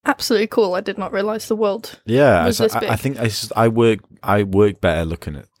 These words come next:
Speaker 2: visually,
Speaker 1: Yeah.
Speaker 2: I think.
Speaker 1: 'Cause also, we, we do have a little map on the wall behind, behind where I'm sat that Jordan can look at, um, but it's just of Faerun, so I had
Speaker 2: Hmm.
Speaker 1: kind of assumed it was just
Speaker 2: So
Speaker 1: Faerun. That's
Speaker 2: So when you, uh, when you do a campaign, Niall,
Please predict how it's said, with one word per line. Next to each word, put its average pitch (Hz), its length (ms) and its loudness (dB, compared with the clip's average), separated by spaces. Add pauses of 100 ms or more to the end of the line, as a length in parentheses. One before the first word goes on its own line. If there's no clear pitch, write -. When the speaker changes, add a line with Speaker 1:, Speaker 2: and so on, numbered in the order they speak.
(300)
Speaker 2:
visually, 85 400 0
Speaker 1:
Yeah. 65 80 -8
Speaker 2:
I - 20 -8
think. - 380 -16
Speaker 1:
'Cause 254 180 2
also, 277 320 0
we, 233 220 -4
we 240 100 -6
do 277 160 -2
have 294 160 2
a 277 60 2
little 254 240 0
map 233 340 -4
on 214 80 -8
the 202 80 -6
wall 208 380 -2
behind, 196 420 -6 (100)
behind 202 280 -4
where 180 140 -2
I'm 208 120 -2
sat - 380 -4
that 240 120 -10
Jordan 202 300 -4
can 233 220 -8
look 220 180 -8
at, 240 160 -6 (140)
um, 233 320 -4 (180)
but 226 120 4
it's 233 200 -4 (120)
just - 340 -2
of 226 100 -4
Faerun, 202 580 0
so 202 280 -2
I 214 80 0
had - 180 -2
Speaker 2:
Hmm. - 60 -6
Speaker 1:
kind 220 280 -4
of 208 60 -6
assumed 202 460 -6
it 196 80 -8
was 226 140 -10
just - 340 -6
Speaker 2:
So - 240 0
Speaker 1:
Faerun. 220 300 -8 (120)
That's - 320 -20 (160)
Speaker 2:
So 170 220 0
when 202 180 4
you, 220 200 2
uh, 170 280 2
when 156 160 -2
you 185 120 -4
do 147 180 2
a - 20 -4
campaign, 120 540 0
Niall, 60 340 -6